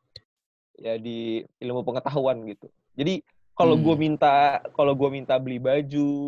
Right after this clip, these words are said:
Speaker 1: beli mobil, beli motor, nyokap gue tuh orang paling pelit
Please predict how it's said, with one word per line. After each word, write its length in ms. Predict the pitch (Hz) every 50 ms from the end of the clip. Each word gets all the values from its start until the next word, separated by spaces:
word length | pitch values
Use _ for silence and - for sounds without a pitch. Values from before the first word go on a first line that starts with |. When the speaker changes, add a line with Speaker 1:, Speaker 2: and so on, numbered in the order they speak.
| 139 135
Speaker 1:
beli 200 | 127 117 117 113 120
mobil, 560 | 123 123 131 127 127 127 131 131 131 131 127 123 123
beli 160 | 120 113 113
motor, 640 | 113 113 120 _ - 135 127 123 123 123 127 127 131 139
nyokap 240 | 123 131 - - 131
gue 160 | 127 123 139
tuh 140 | 139 - 143
orang 140 | 139 139 139 - _ _ - - _ _
paling 400 | - - - - 147 143 143 -
pelit 160 | 143 131 127